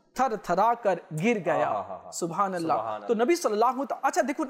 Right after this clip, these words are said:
Speaker 1: আজকের যে আমরা সময় পাবো বা যা কিছু আলোচনা হচ্ছে, বিশ্বাস করুন যে এটা মনে হয় আমরা, আহ,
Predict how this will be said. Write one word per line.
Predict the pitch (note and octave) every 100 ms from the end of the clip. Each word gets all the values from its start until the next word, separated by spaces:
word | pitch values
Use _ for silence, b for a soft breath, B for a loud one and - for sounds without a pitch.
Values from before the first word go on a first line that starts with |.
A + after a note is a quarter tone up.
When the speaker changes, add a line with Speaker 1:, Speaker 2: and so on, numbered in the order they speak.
| -
Speaker 1:
আজকের | F#3+ F#3+ - E4
যে | C#4
আমরা | C4 C4+
সময় | - F#3+ A#3 A3+
পাবো | E3+ E3+ E3+ E3
বা | F3+
যা | F3 F3+
কিছু | F#3 G#3
আলোচনা | F#3+ F3 F#3+ A#3+
হচ্ছে, | A3 A#3 G#3
বিশ্বাস | F3 - C4+
করুন | C#4 G#3 A#3 B B B B
যে | C#4 C#4+ B3+ - -
এটা | B3
মনে | D#4 D4 E4
হয় | D#4
আমরা, | D4 C4+ C#4+ G#3 G#3+ A#3 B B -
আহ, | G#3 G#3 G#3+ G#3+ G#3